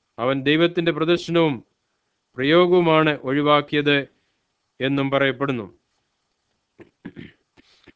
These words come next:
പുതിയ നിയമത്തിൽ ഒരു, ഒരിടത്ത് പോലും ക്രിസ്തു മനുഷ്യത്വം ധരിച്ചതിനാൽ ദൈവത്വം നഷ്ടപ്പെട്ടതായി രേഖയില്ല. ക്രിസ്തു ജഡത്തിൽ വന്നു എന്ന സത്യം ഉപദേശം നിഷേധിക്കുന്നവൻ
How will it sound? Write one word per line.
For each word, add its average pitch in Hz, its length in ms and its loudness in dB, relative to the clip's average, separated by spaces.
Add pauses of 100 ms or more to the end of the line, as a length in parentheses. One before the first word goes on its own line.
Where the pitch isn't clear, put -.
(100)
പുതിയ 170 200 0
നിയമത്തിൽ 190 380 0
ഒരു, 175 280 2
ഒരിടത്ത് 180 420 -2
പോലും 165 540 0
ക്രിസ്തു 147 280 -6
മനുഷ്യത്വം 170 680 -2
ധരിച്ചതിനാൽ 156 720 0 (400)
ദൈവത്വം 160 600 2
നഷ്ടപ്പെട്ടതായി 151 800 0
രേഖയില്ല. 123 580 -2 (520)
ക്രിസ്തു 170 540 0
ജഡത്തിൽ 165 520 -2
വന്നു 160 540 0
എന്ന 139 220 -4
സത്യം 143 540 -2 (420)
ഉപദേശം 147 480 0
നിഷേധിക്കുന്നവൻ 160 840 0